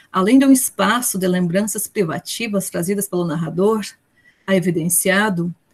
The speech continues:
desde a epígrafe do poema de Drummond, a dissolução desse espaço e de sua memória,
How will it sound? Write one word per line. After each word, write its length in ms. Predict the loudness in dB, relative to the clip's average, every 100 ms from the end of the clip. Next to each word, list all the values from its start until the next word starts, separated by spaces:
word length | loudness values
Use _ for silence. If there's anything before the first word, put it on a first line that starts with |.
| _
desde 420 | -4 0 2 4
a 40 | 2
epígrafe 680 | 2 -2 0 -2 -4 -4
do 140 | -2 -2
poema 320 | 0 0 0
de 80 | 0
Drummond, 560 | 2 2 4 6 4 0 _ _ _ _
a 100 | -4
dissolução 720 | -2 0 -2 0 -2 0 2
desse 200 | 0 0
espaço 720 | -6 -6 -6 -4 -4 -2 -4 -4
e 60 | -6
de 100 | -4
sua 220 | -2 0
memória, 640 | 0 -2 -2 -4 -4